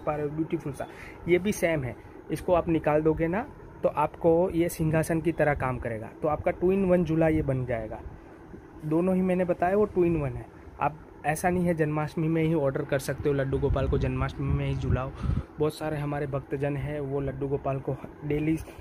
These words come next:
दिनचर्या करते हैं, जो वो शाम को भी उनको बिठा के झुलाते हैं, उनको bed में बिठाते हैं रात को, तो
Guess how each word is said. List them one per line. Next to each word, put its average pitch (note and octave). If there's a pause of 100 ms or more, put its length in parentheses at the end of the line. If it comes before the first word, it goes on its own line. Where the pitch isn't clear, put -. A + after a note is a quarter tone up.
(1200)
दिनचर्या D3
करते C#3+
हैं, D3
जो D3+ (220)
वो D3
शाम C#3+
को D3+
भी D#3
उनको D3
बिठा C#3+
के D3
झुलाते C3+
हैं, C#3+
उनको C#3
bed C3+
में C#3+
बिठाते C3+
हैं C3+
रात C3
को, C#3+
तो D3+